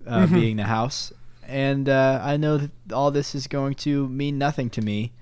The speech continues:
Speaker 1: once I get a house, and I'm going to hate every second of it. Uh, but it's been a long time since I've gotten to do it, and I, and I would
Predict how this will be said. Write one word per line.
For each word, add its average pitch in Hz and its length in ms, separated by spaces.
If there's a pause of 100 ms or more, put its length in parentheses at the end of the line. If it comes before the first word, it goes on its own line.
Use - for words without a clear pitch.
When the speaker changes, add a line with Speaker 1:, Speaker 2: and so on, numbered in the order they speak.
(240)
Speaker 1:
once 120 200
I 117 60
get 113 140
a 113 60
house, 120 380
and 113 140
I'm 110 180
going 113 280
to 117 80
hate 139 240 (280)
every 117 220
second 160 320
of 104 120
it. 87 120 (560)
Uh, 107 140
but 123 100
it's 135 80
been 196 140
a 185 40
long 165 200
time 139 240
since 123 140
I've 117 100
gotten 117 160
to 101 80
do 101 160
it, 92 100 (100)
and 107 180
I, 101 200
and 104 120
I 104 60
would 110 220